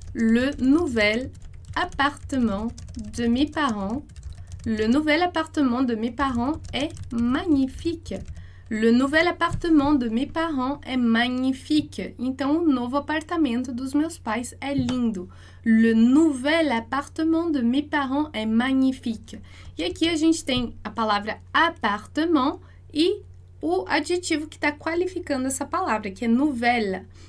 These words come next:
Então, appartement é uma palavra não masculino que começa com vogal, vai entrar lá na nossa regra. Então, a gente vai dizer nouvel appartement, a gente não vai dizer nouveau appartement,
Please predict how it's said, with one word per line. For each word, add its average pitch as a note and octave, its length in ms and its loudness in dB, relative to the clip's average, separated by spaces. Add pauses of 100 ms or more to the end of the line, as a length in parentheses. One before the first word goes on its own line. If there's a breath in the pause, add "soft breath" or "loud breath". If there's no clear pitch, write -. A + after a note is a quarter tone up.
(120)
Então, A#3 240 2
appartement C4+ 880 2
é D4+ 80 -2
uma A3 160 -2
palavra G#3 360 -4
não G3+ 180 -6
masculino D#4+ 560 0
que - 120 -16
começa C#4+ 340 -2
com C#4+ 180 -2
vogal, C#4+ 440 0 (240 loud breath)
vai A#3+ 220 2
entrar C#4+ 300 4
lá B3+ 160 0
na C#4 120 2
nossa D4+ 280 2
regra. G#3 420 0
Então, G#3+ 220 -8
a G#3+ 40 -8
gente A#3 240 -2
vai C#4+ 120 -2
dizer C#4 260 -2 (260 loud breath)
nouvel C#4+ 800 4
appartement, C4+ 960 0
a A#3 80 -2
gente A#3 280 -2
não A#3+ 140 0
vai D4 160 -2
dizer C#4+ 180 0
nouveau B3+ 600 2 (420)
appartement, C#4+ 1200 2